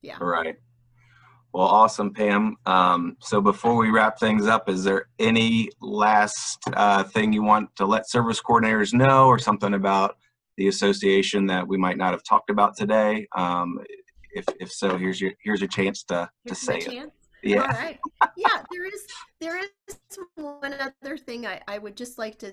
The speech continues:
Speaker 1: throw out there because I think it's, you know, really important for the service coordinators to know. So, you know, I just went through all of our care and support services, again, that are free of charge for folks. That probably is the point of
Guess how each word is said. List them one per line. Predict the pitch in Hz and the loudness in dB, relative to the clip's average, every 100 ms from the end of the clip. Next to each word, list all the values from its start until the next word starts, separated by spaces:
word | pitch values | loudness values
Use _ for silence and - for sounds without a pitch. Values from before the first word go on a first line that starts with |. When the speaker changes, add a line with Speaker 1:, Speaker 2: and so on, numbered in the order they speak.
| - | -14
Speaker 1:
throw | 220 202 | -12 -8
out | 190 196 | -8 -10
there | 190 | -16
because | 196 - 214 | -16 -16 -16
I | 196 | -16
think | - 226 | -16 -16
it's, | 214 - - - _ _ _ | -16 -20 -20 -20 _ _ _
you | 294 | -12
know, | 247 | -10
really | 247 302 277 | -10 -12 -12
important | 220 214 - 214 - 196 - _ | -16 -16 -14 -14 -12 -18 -20 _
for | 202 190 185 | -16 -14 -14
the | 190 | -16
service | - 202 190 - | -18 -18 -18 -20
coordinators | - 190 196 180 - | -18 -18 -18 -20 -20
to | - | -18
know. | 190 165 _ _ _ _ | -18 -18 _ _ _ _
So, | - - 254 240 | -12 -6 -6 -8
you | 247 | -10
know, | 262 240 | -10 -8
I | 233 262 | -6 -8
just | 330 - 269 | -10 -14 -14
went | 247 - | -14 -16
through | 226 226 208 208 | -14 -12 -12 -14
all | - 220 | -12 -10
of | 226 | -10
our | 220 202 | -10 -12
care | - 202 | -14 -16
and | 202 | -16
support | 202 - - 208 - | -18 -20 -20 -20 -18
services, | 180 165 175 - - - - | -20 -20 -20 -20 -20 -20 -18
again, | 196 190 170 175 | -16 -14 -14 -16
that | 185 | -20
are | 190 | -20
free | - 202 | -20 -18
of | 190 | -18
charge | - 190 175 180 | -18 -20 -20 -20
for | - 175 | -20 -20
folks. | - 165 - - | -20 -20 -20 -18
That | 208 196 _ _ _ | -16 -16 _ _ _
probably | - 320 370 277 254 220 | -8 -8 -6 -10 -10 -12
is | 220 | -12
the | 208 | -18
point | _ 226 202 | _ -14 -14
of | 185 180 | -14 -18